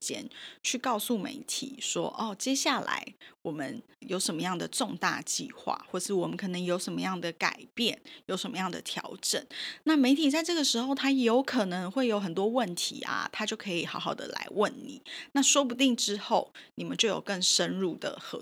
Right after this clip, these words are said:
作跟曝光。所以其实我蛮常都会建议品牌，就是，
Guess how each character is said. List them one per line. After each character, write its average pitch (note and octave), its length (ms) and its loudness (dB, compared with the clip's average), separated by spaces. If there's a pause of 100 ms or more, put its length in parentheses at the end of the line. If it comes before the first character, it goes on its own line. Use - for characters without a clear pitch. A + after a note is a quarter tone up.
作 - 320 -4
跟 - 200 -10
曝 - 240 -10 (100)
光。 - 180 -8 (380)
所 - 180 2
以 D#4 60 2
其 C4+ 140 0
实 G3 400 0
我 D#3+ 280 2
蛮 E3+ 300 -2
常 E3 480 0
都 F#3+ 180 -4
会 G3+ 180 -6
建 F#3 300 0
议 E3 240 -6
品 - 300 -10
牌， - 300 -6
就 - 100 -2
是， E3 340 0